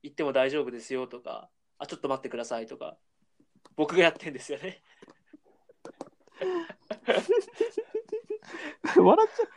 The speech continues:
Speaker 2: 笑っちゃいけないけど、笑ってしまうのはそれはな。
Speaker 1: そうそうそう。で、車をレッカー車で引っ張って、救出した頃に、
Speaker 2: うん。
Speaker 1: 三人が、あの、戻ってきたわけですよ。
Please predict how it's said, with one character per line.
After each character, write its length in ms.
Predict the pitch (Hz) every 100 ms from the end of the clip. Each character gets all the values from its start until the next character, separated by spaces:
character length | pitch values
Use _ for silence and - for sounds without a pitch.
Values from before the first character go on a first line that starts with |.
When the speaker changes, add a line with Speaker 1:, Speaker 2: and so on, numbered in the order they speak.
| 254
Speaker 2:
笑 220 | 214 427
っ 40 | 427
ち 40 | - 554 427
ゃ 40 | 208
い 20 |
け 100 | 226
な 80 | 240
い 60 |
け 80 | 202
ど、 120 | 156
笑 200 | 135 147
っ 40 | 277
て 120 | 320
し 100 | -
ま 120 | 269
う 40 | 226
の 80 |
は 60 | 156
そ 120 | 147
れ 80 | 143
は 100 | 143
な。 220 | 147 135 _ - - - -
Speaker 1:
そ 240 | - 139
う 40 | 123
そ 160 | -
う 20 |
そ 220 | - - 131
う。 40 | - _ _ _ _ _ - - _ _ _ - _
で、 380 | 170 180 175 190 _ _ _ _ _
車 400 | - 185 190 185
を 280 | 185 180 151 147
レ 100 | 156
ッ 120 | _
カ 120 | 185
ー 40 |
車 120 | 175 120
で 120 | 113
引 80 | 123
っ 40 | _
張 120 | 139
っ 120 | 135 _ -
て、 380 | 170 117 - _ _ _ _ _ _
救 200 | - 151
出 200 | - 156
し 80 | -
た 120 | 160
頃 220 | 165 120
に、 340 | 117 120 107 - _ _ _ _
Speaker 2:
う 60 | 143
ん。 120 | 123 - _ _ _ _
Speaker 1:
三 340 | - - 160 170
人 180 | 151
が、 260 | 113 - - _ _ _ _ _ _ _ _ -
あ 160 | 117
の、 320 | 113 117 - - _ _ _ _ _ _ 131
戻 180 | 156
っ 80 | 175
て 80 | 135
き 80 | -
た 80 | 120
わ 80 |
け 80 | -
で 60 | -
す 100 | -
よ。 160 | -